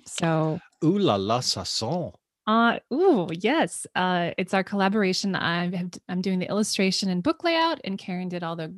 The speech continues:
Speaker 1: gorgeous, gorgeous writing. Uh, and, um, it is a, it's a book, um, really about loving your body, and it's specifically a,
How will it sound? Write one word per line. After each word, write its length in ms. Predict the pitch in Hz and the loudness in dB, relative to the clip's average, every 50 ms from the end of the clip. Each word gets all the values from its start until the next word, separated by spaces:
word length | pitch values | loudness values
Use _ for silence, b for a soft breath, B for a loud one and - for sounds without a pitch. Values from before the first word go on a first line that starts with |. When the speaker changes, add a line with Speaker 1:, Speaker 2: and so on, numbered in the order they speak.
| 196 _ | -16 _
Speaker 1:
gorgeous, 400 | - 214 220 220 214 214 202 180 | -6 -4 -2 -2 -4 -4 -8 -8
gorgeous 420 | - - 190 185 175 175 170 - - | -6 -4 -4 -4 -4 -6 -10 -8 -6
writing. 480 | 185 185 190 202 214 208 208 208 196 b b b b b b b b b b b b b - | -4 -2 -2 0 0 0 0 -2 -4 b b b b b b b b b b b b b -6
Uh, 400 | 165 170 165 156 143 107 - - - - | -4 -2 -2 -2 -4 -4 -6 -8 -8 -6
and, 340 | - 170 170 175 170 165 165 | -6 -4 -4 -4 -4 -4 -4
um, 360 | 170 160 151 151 151 151 - - | -2 -2 -4 -4 -6 -8 -8 -6
it 100 | 185 175 | -4 -2
is 220 | 170 170 165 170 - | -2 -2 -2 -4 -4
a, 440 | 165 165 160 160 156 160 175 - _ _ _ _ _ - | -4 -2 -2 -4 -6 -6 -8 -12 _ _ _ _ _ -16
it's 100 | 180 - | -8 -6
a 60 | 202 | -6
book, 360 | 175 175 190 190 190 - - - b b b b b b b b b _ | -4 -2 -4 -4 -4 -8 -14 -20 b b b b b b b b b _
um, 360 | 196 208 208 196 202 202 202 | -2 0 0 0 0 0 2
really 280 | 220 302 359 381 269 196 - _ | 2 6 6 6 6 4 0 _
about 320 | - 214 196 226 220 - | 0 2 4 4 2 4
loving 300 | 214 214 220 220 240 233 | 4 4 4 4 4 4
your 100 | 226 226 | 2 4
body, 400 | 196 202 202 202 180 147 143 151 | 4 4 6 6 4 4 2 0
and 100 | 160 165 | -2 -2
it's 160 | 175 165 - | -4 -4 -8
specifically 840 | - - - - 190 - 208 190 - 220 214 - 214 208 202 202 196 - | -14 -12 -10 -10 -6 -4 -6 -4 -4 -6 -4 -2 0 0 2 0 0 0
a, 120 | 180 | -4